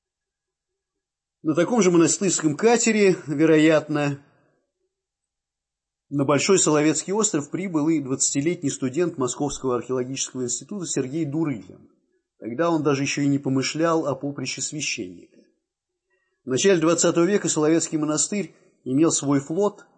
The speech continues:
электростанцию, радиосвязь и был полигоном для освоения самых передовых технологий. Сергей Николаевич Дурылин, как и все паломники, так же, как и мы,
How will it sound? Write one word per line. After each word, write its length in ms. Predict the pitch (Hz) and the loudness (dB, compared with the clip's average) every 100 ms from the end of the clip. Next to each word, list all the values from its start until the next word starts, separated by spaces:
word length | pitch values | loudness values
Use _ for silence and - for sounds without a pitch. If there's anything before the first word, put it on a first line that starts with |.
| _ _ _ | _ _ _
электростанцию, 1300 | - 131 139 143 131 - 160 180 165 - - 101 - _ _ _ _ _ - | -6 -4 -2 -2 -2 -2 0 0 0 -4 -8 -14 -16 _ _ _ _ _ -10
радиосвязь 1120 | 135 160 147 135 139 - 131 196 196 - - _ _ - | 0 4 4 2 0 0 0 -2 0 -2 -4 _ _ -12
и 100 | 117 | -10
был 180 | 143 196 | -6 -4
полигоном 640 | 151 131 123 175 190 143 | 0 0 2 0 0 0
для 140 | 127 | 0
освоения 460 | 123 127 147 170 147 | -2 -2 -2 0 -2
самых 360 | 143 160 160 | -2 -2 -2
передовых 440 | 156 120 123 131 147 | -4 -6 -4 -4 -6
технологий. 560 | 143 151 147 117 92 _ _ _ _ _ _ _ _ _ _ _ _ _ _ _ _ _ _ _ | -10 -6 -4 -4 -8 _ _ _ _ _ _ _ _ _ _ _ _ _ _ _ _ _ _ _
Сергей 360 | - - 165 196 | -8 -2 0 0
Николаевич 320 | 156 165 143 | 2 2 2
Дурылин, 400 | 143 185 233 185 | 2 2 2 -2
как 320 | - 135 - | 0 0 -2
и 100 | 147 | -10
все 220 | 143 156 147 | -6 -4 0
паломники, 720 | 139 180 208 196 - 165 156 | 2 2 0 -2 -2 0 0
так 260 | - 120 | -2 -4
же, 100 | 113 | -4
как 220 | 123 113 | -6 -6
и 60 | - | -6
мы, 320 | 120 190 202 | -4 -4 -6